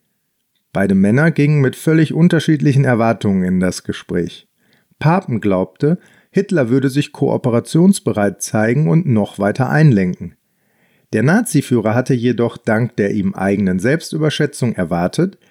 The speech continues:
dass seine Geste des guten Willens belohnt und ihm jetzt doch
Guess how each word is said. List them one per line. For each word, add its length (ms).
dass 180
seine 300
Geste 440
des 160
guten 340
Willens 300
belohnt 680
und 200
ihm 120
jetzt 400
doch 300